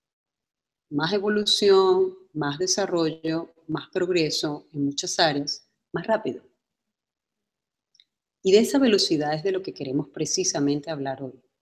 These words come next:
Porque vivimos con la sensación de que tenemos cada vez más cosas que hacer y cada vez menos tiempo para lograr esas cosas que queremos hacer. Así que debemos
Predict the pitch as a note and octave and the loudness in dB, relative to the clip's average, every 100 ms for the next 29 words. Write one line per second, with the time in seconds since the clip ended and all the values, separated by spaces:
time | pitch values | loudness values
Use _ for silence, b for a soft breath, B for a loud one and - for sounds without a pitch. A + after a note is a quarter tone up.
0 | _ _ _ _ _ _ _ _ _ _ | _ _ _ _ _ _ _ _ _ _
1 | _ _ _ _ F#3 - E3+ D3 E3 G#3+ | _ _ _ _ -8 -4 -2 -2 0 4
2 | A#3 C#3 - - - D3+ C#3+ - C#3+ - | 4 4 -2 -10 -4 -2 0 0 0 2
3 | - - F#3 G3+ G#3 - - D#3 D3+ D3+ | 4 6 6 6 2 -8 -8 -6 -4 0
4 | D#3+ E3 C#3+ C3 - - _ _ _ _ | 2 4 2 2 -2 -4 _ _ _ _
5 | - A3+ B3+ A3 D3 B2 - - - D3+ | 6 6 6 2 0 -2 -10 -12 -6 0
6 | E3+ A#3 - - F#3+ F3+ D#3+ - C#3 - | 4 4 2 0 -2 -2 -6 -10 -10 -4
7 | F#3+ D4+ - _ _ _ _ _ _ _ | -2 -2 -6 _ _ _ _ _ _ _
8 | _ - A#3 G#3+ F3+ F#3+ F#3 D#3+ - - | _ -6 0 4 4 4 2 -2 -6 -12
9 | _ - F3 E3 C#3+ D#3 - D3 B2+ D3 | _ -4 0 2 2 -2 -2 -2 -2 -6
10 | F3+ D3+ C3+ C3 B2+ - - D3 D#3 D3+ | -4 -4 -6 -10 -12 -16 -14 -14 -12 -14
11 | C#3 C3 B2 C3+ - C4+ - _ _ _ | -12 -10 -12 -10 -8 -8 -8 _ _ _
12 | _ _ _ _ _ _ _ _ _ _ | _ _ _ _ _ _ _ _ _ _
13 | _ _ - b b b F3+ F#3+ G3 F#3+ | _ _ -20 b b b -2 4 6 8
14 | A#3 C4 | 6 4